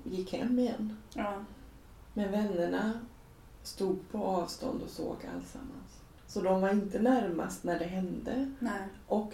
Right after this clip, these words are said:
Speaker 1: de stannade kvar när det var över.
Speaker 2: Mm.
Speaker 1: Är det så att avståndet gjorde det möjligt att stå ut?
Speaker 2: Ja.
Speaker 1: Och stanna kvar?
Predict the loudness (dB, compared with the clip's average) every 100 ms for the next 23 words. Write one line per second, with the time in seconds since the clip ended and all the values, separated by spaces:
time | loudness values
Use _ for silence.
0 | -2 -2 0 -2 0 0 0 -2 -2 -2
1 | -4 -6 -10 -8 -6 -6 -4 -6 -10 -16
2 | -10 -6 -6 -8 -10 -10 -6 0 0 0
3 | -8 -18 -20 -20 -20 -20 -20 -8 -2 0
4 | 0 2 2 2 2 2 2 0 0 0
5 | -2 -4 -2 0 2 2 2 2 0 -4
6 | -8 -6 -4 -4 -6 -10 -18 -20 -20 -20
7 | -20 -20 -14 -10 -10 -12 -18 -20 -10 -6
8 | -4 -4 -4 -6 -6 -6